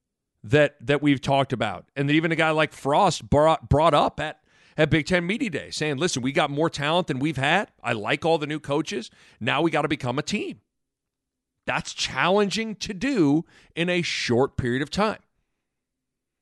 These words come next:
Culture, foundation, camaraderie, togetherness, chemistry are all things that you can't just snap your fingers and it's there. It takes time.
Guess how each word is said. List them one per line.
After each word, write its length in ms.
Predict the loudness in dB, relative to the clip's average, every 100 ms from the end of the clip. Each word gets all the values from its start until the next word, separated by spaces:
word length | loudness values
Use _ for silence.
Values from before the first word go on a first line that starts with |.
| _ _ _ 0
Culture, 720 | 2 2 2 2 2 0 -6 _ _
foundation, 1120 | -2 0 0 -2 -2 -2 -2 -2 -4 -8 -14 _ _ _ -10
camaraderie, 1040 | -6 0 4 6 6 4 2 0 -2 -8 -14 _ -6
togetherness, 1080 | -4 2 2 4 2 2 -2 -2 -6 -10 -14 _ _ _
chemistry 920 | -6 -4 -2 -6 -8 -6 -4 -6 -10 -16 _ _ _ _
are 160 | 0 0
all 320 | 4 4 4
things 480 | 2 0 0 -2 -4
that 180 | -6 -8
you 60 |
can't 480 | -12 -6 -4 -4 -4
just 540 | -4 0 0 -2 -10 -16 _ _ _ _ _ -12
snap 540 | -8 -6 -4 -6 -4
your 100 | -4
fingers 440 | 0 0 0 0
and 100 | -4
it's 140 | -6 -4
there. 320 | -2 -2 -6 -20 _ _ _ _ _ _ -2
It 160 | -2
takes 340 | 0 -6 -6 -10
time. 380 | -12 -12 -14